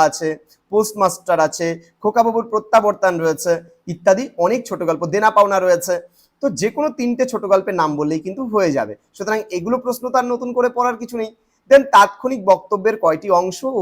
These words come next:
কি কি, খুব ভালো করে পড়ো। চিত্রকাব্য বলতে কোন ধরনের কবিতাকে বোঝানো হয়? Then তাৎক্ষণিক বক্তব্য তথ্যের গুরুত্ব কতখানি, অতি সংক্ষেপে লেখো। Then তাৎক্ষণিক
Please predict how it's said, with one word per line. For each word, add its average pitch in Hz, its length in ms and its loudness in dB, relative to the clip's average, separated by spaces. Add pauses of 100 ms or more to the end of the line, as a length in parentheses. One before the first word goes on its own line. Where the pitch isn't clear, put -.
কি 139 120 -10
কি, 135 140 -12
খুব 208 100 -16 (100)
ভালো 196 220 4
করে 208 200 0
পড়ো। 214 140 2 (500)
চিত্রকাব্য 254 640 0 (140)
বলতে 208 220 2 (120)
কোন 214 120 0 (100)
ধরনের 226 320 0
কবিতাকে 185 420 -2
বোঝানো 156 320 -2
হয়? 214 160 0 (340)
Then 220 120 2 (100)
তাৎক্ষণিক 247 560 2
বক্তব্য 190 300 0 (120)
তথ্যের 180 420 0
গুরুত্ব 180 260 -8 (120)
কতখানি, 196 400 -2 (360)
অতি 262 180 -2 (140)
সংক্ষেপে 180 460 -2
লেখো। 127 200 -6 (380)
Then 208 240 0
তাৎক্ষণিক 196 460 2